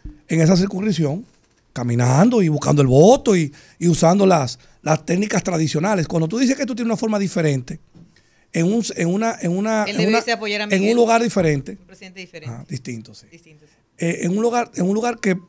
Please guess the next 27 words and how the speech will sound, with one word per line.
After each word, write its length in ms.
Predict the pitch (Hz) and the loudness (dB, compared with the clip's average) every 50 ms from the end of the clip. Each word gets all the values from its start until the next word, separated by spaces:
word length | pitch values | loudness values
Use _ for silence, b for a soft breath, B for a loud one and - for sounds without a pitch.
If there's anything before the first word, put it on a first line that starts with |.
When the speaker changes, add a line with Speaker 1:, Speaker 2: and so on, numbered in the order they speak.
| _ _ _ _ _ | _ _ _ _ _
Speaker 1:
la 160 | 160 156 147 | -8 -8 -6
política 560 | - 143 143 160 180 185 214 226 226 202 - - _ _ _ _ _ _ _ _ _ _ | -6 -6 -6 -6 -6 -6 -6 -6 -6 -6 -6 -12 _ _ _ _ _ _ _ _ _ _
se 220 | - - - 156 156 | -14 -10 -6 -4 -4
usa 320 | 160 185 - 214 214 170 - | -4 -2 -2 -2 -4 -4 -4
el 180 | 170 156 147 143 | -4 -4 -2 -2
mo-, 180 | 151 160 185 180 | -2 -4 -4 -4
el 120 | - 151 147 | -4 -4 -2
método 460 | 143 165 180 190 196 190 196 196 - _ _ _ | -2 -2 -2 -2 -2 -2 -2 -4 -10 _ _ _
o 80 | - 170 | -8 -6
el 60 | 135 | -4
modo 180 | 127 143 165 185 | -2 0 -2 -2
tradicional, 420 | 180 180 180 175 - 208 202 196 | -2 -4 -6 -4 -4 -2 -2 -2
inclusive 280 | 185 170 160 139 160 214 | -2 -4 -2 -2 -2 -2
hasta 180 | 214 - 208 196 | -2 -4 -6 -6
por 100 | 165 147 | -6 -10
la 80 | 139 | -8
brecha 260 | 135 147 196 185 202 | -6 -6 -6 -6 -8
tecnológica 400 | 196 165 147 156 180 175 165 160 | -10 -10 -8 -4 -4 -4 -4 -6
que 120 | 170 190 220 | -12 -14 -16
hay. 160 | - - - _ _ _ _ _ _ _ _ _ _ _ _ _ | -16 -18 -18 _ _ _ _ _ _ _ _ _ _ _ _ _
Hay 160 | _ 131 139 | _ -12 -8
muchas 220 | 156 175 170 196 165 | -8 -6 -6 -8 -8
personas, 300 | - 147 - 170 160 156 | -8 -6 -6 -4 -4 -4
muchos 240 | 151 156 156 - 160 | -6 -6 -8 -10 -12
bolsones 340 | 143 127 120 - 160 156 147 | -12 -12 -10 -8 -6 -4 -4
de 60 | 147 | -6
pobreza. 480 | 143 135 143 185 226 220 156 - 131 | -6 -8 -8 -4 -4 -2 -4 -4 -8